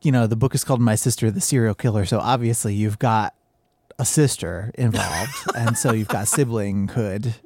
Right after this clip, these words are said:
Speaker 1: involved. And so this is an N P R interview that she did talking about this book. She says, um,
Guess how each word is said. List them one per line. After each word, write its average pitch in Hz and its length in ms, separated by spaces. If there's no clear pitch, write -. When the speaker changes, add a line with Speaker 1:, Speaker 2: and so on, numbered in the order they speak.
Speaker 1:
involved. 101 560
And 120 180
so 143 140
this 139 180
is 143 120
an 113 180
N 120 160
P 117 140
R 113 100
interview 113 400
that 107 160
she - 140
did 107 420
talking 123 240
about 110 200
this 117 120
book. 113 240
She - 160
says, 117 420
um, 107 460